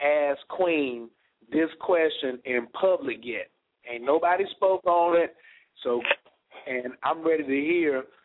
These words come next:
what she got to, and she knows me. She says, "Oh, here come Khayr. He gon-, he'll say it." So, um, there's a big discussion,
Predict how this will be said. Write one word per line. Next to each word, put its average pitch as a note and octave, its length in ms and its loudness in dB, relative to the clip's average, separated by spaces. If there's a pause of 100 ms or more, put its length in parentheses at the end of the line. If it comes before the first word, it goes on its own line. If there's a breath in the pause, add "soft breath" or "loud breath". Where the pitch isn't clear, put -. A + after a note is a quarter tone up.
(140)
what B2+ 200 0 (120)
she E3+ 60 -6
got D3 200 0
to, B2+ 80 -12 (120)
and D3 220 0
she C4+ 80 0
knows A3+ 480 0
me. C#3+ 320 -2 (140)
She G3+ 120 -10
says, C3 200 2
"Oh, C#3+ 360 4
here C3+ 140 0
come D#3 220 -2
Khayr. F#3 540 2
He D#3 120 -4
gon-, D#3+ 320 0
he'll E3+ 300 2
say F3+ 160 2
it." A#2+ 180 -2 (520 soft breath)
So, B2+ 380 0 (880)
um, C3 440 2
there's D#3 200 0
a D3 80 2 (140)
big A3 300 0
discussion, F3+ 760 -2